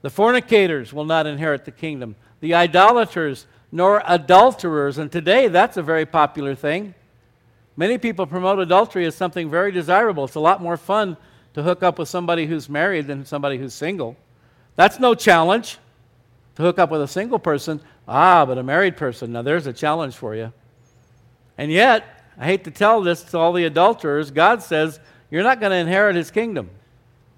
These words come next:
Oh boy, now it gets really hot and heavy. Nor homosexuals. Well, they're born that way.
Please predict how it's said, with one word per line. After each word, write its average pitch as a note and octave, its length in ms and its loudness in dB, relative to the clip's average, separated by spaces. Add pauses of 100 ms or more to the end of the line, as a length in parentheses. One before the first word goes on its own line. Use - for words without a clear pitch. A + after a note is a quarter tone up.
(1400)
Oh E3+ 160 4
boy, D#3 240 2
now E3+ 220 2
it E3 100 -6
gets D3 260 -6
really F#3+ 720 4
hot F3 380 2
and E3+ 100 -8
heavy. A#2 440 -2 (1000)
Nor A#3 640 6 (1040)
homosexuals. F3 1000 -2
Well, G#3 160 -4
they're A3 160 2
born B3+ 320 2
that G3+ 220 4
way. D#3 340 2